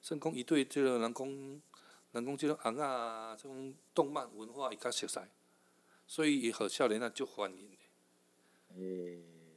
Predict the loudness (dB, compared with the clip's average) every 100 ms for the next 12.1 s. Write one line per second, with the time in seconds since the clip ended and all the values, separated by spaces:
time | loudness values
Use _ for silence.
0 | -20 -20 _ _ _ -4 -2 -2 -6 -6
1 | -2 0 4 4 2 0 -4 -8 -20 -20
2 | -16 0 4 4 2 0 0 0 -2 -2
3 | -2 -2 -4 -2 0 0 -2 -2 -2 0
4 | 0 0 -2 -2 -4 -4 -6 -6 -6 -6
5 | -12 -18 -16 -16 -18 -20 _ -18 -8 -6
6 | -4 -4 -4 -6 -8 _ _ -20 -12 0
7 | 2 6 8 8 8 8 8 4 2 2
8 | 2 2 0 0 0 2 4 4 4 4
9 | 2 4 2 0 -10 -20 _ _ _ 4
10 | 8 8 8 4 2 -6 -20 _ _ _
11 | _ _ _ 2 6 8 8 8 4 2